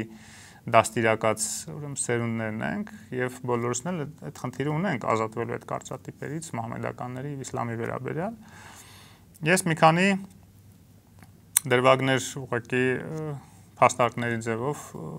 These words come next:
դուրս եմ բերել։ Նախ սկսենք նրանից, ը, այն հիմնավորում այն փաստարկի, երբ որ ես ասացի, որ, ը,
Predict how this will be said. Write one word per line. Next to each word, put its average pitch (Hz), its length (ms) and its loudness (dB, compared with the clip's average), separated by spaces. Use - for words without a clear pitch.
դուրս 127 240 -4
եմ - 160 -10
բերել։ 185 340 -4
Նախ 226 300 6
սկսենք 165 400 -2
նրանից, 139 400 2
ը, 151 140 -10
այն 127 160 -2
հիմնավորում 127 560 4
այն 104 140 -2
փաստարկի, 127 500 -6
երբ - 140 -8
որ 120 100 -4
ես - 160 -12
ասացի, 123 320 -8
որ, 139 240 -10
ը, - 800 -20